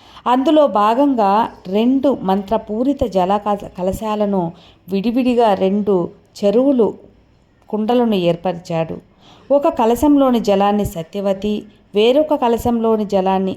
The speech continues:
ఆమె తల్లి స్వీకరించాల్సిందిగా చెప్పాడు. అలాగే ఎవరు ఏ చెరువులో, ఏ, ఏ ఒక్క కుండలోవి, ఏ ఒక్క కలశంలోవి తాగాలో కూడా తెలియచేశాడు రుచికుడు. తర్వాత సత్యవతిని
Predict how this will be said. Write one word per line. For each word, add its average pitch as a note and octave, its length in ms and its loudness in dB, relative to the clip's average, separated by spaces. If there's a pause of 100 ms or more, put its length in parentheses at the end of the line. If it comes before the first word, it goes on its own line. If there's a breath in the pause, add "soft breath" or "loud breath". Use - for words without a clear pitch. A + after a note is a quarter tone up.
ఆమె F3 260 -4
తల్లి F#3 440 -4
స్వీకరించాల్సిందిగా F3 1120 -8
చెప్పాడు. E3+ 560 -8 (540 loud breath)
అలాగే F#3+ 540 0 (280 soft breath)
ఎవరు G3 320 0
ఏ A3+ 460 2 (140)
చెరువులో, A3+ 460 2 (160)
ఏ, F#3 320 0
ఏ G#3 360 4
ఒక్క A#3+ 260 -4
కుండలోవి, A3 880 0 (460 loud breath)
ఏ G#3+ 140 4
ఒక్క B3 200 0
కలశంలోవి A3+ 1080 0
తాగాలో F#3+ 460 0
కూడా G#3 260 -2
తెలియచేశాడు F#3 840 -4
రుచికుడు. F3 540 -8 (340)
తర్వాత F#3 580 0
సత్యవతిని G#3 920 -4